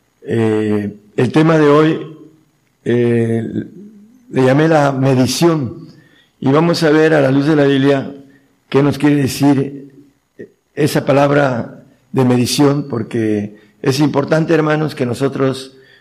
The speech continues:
vayamos en pos de la más grande medición que el Señor nos, nos pueda dar. Y vamos a Isaías sesenta y cinco siete,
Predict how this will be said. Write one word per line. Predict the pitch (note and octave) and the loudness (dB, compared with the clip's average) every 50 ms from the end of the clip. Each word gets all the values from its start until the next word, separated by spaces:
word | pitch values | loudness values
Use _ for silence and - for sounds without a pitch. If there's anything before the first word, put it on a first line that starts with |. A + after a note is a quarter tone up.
| _ _ - | _ _ -2
vayamos | A2+ A#2+ B2+ C#3 C#3+ C#3+ C#3 C3+ C3 - | 0 2 2 2 2 2 2 0 0 -2
en | B2+ A#2+ A2 | -4 -4 -2
pos | - B2+ C3+ C#3 C#3+ C#3 - - - - - _ _ _ _ _ _ _ _ - | 0 0 0 0 0 -2 -6 -12 -16 -20 -20 _ _ _ _ _ _ _ _ -8
de | - A2+ A2+ A2+ A2 | -4 -2 -2 0 0
la | A#2 A#2+ | 0 0
más | C3 C#3 C#3+ B2+ | 0 0 0 0
grande | C#3+ C#3 C#3+ C#3+ C#3 C3+ B2+ | 0 0 2 2 0 -2 -2
medición | B2 A#2 A#2 A2+ A2+ - C3 C3+ C#3 | -2 -4 -4 -4 -4 -2 -2 -2 -2
que | - C3+ | -2 -4
el | B2 G2 | -6 -4
Señor | G#2 A#2 B2 B2+ B2 A#2 | -4 -2 -2 -2 -2 -2
nos, | B2 A#2 G#2 - - - - - _ _ _ _ _ _ _ _ _ _ - | -4 -4 -4 -6 -10 -18 -20 -20 _ _ _ _ _ _ _ _ _ _ -8
nos | - - - | -6 -6 -4
pueda | - D3 D3 D3 D3 D3 | 0 2 4 4 4 4
dar. | D#3 D#3+ E3 D#3+ - - - | 4 2 0 -2 -4 -6 -4
Y | C3+ C3 | -2 0
vamos | C#3+ D#3+ E3 E3 D#3+ - - | 0 0 0 -2 -4 -2 -2
a | D3+ C3 A#2+ A#2 A2+ A2+ A2 - - | -2 0 0 -2 -2 -4 -6 -6 -8
Isaías | B2 A2+ - C3 C3+ D3 D#3+ D#3+ D3+ D3 | -6 -2 0 2 4 4 4 2 0 -2
sesenta | - - - - - B2+ G2+ - B2 A#2 G2+ A#2+ A#2+ | -4 -12 -14 -10 -8 -8 -6 -6 -6 -4 -2 -2 -4
y | A#2+ | -4
cinco | - - D3 D3+ D3 - - B2+ A2+ | -2 -2 -4 -4 -2 -2 -2 -4 -4
siete, | - - C#3 C3 C3 C3 - - D3 D3 - | -2 -2 0 0 0 0 -2 -6 -8 -8 -8